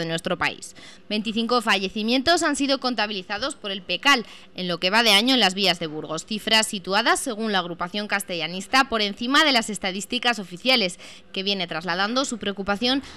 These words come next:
a las diferentes administraciones competentes, es decir, la Diputación Provincial de Burgos, la Junta de Castilla y León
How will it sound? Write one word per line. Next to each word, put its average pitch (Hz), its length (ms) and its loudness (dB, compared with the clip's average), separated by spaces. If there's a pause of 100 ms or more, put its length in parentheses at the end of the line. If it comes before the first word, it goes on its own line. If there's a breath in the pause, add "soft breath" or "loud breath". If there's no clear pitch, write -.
(120)
a 175 100 0
las 175 140 0
diferentes 214 440 -2
administraciones 202 800 -2
competentes, 160 640 -6
es 180 140 -6
decir, 175 340 -4
la 156 140 -2
Diputación 185 520 -4
Provincial 180 440 -2
de 165 80 -2
Burgos, 277 340 0
la 285 140 4
Junta 247 260 2
de 202 100 2
Castilla 240 360 2
y - 20 4
León 214 140 2